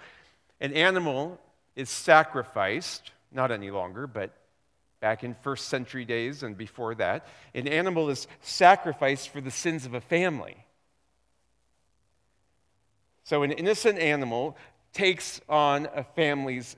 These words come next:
guilt. It, it covers it. Well, fast forward to the New Testament, what we celebrated last weekend,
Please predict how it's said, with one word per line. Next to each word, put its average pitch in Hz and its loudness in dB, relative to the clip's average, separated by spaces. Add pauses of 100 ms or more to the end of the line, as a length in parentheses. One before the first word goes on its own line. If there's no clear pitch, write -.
(140)
guilt. 120 2
It, 110 -14
it 131 -14
covers 170 2
it. - -14
Well, 131 -6
fast 180 4
forward 180 -2
to 156 -6
the 135 -8
New 180 -4
Testament, 156 0
what 143 -6
we 156 -8
celebrated 147 -4
last 131 4
weekend, 151 -2